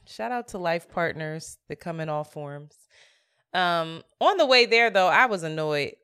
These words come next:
I got into my first little tiff with my godmother, who was only trying to offer me advice, but I was wildly defensive. Surprise, surprise.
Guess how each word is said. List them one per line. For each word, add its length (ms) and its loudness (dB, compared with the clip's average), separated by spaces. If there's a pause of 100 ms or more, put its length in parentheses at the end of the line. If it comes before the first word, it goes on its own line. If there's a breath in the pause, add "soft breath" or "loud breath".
I 240 0
got 220 0
into 240 -2
my 160 -4
first 420 -4
little 320 -4 (100)
tiff 460 -4
with 220 -10
my 160 -6
godmother, 720 -4 (920)
who 100 -6
was 180 -4
only 180 -4
trying 300 -6
to 80 -2
offer 340 -4
me 400 -10
advice, 800 -6 (800)
but 100 -10
I 80 -4
was 200 -8
wildly 360 -4
defensive. 680 -8 (200)
Surprise, 560 -8
surprise. 680 -12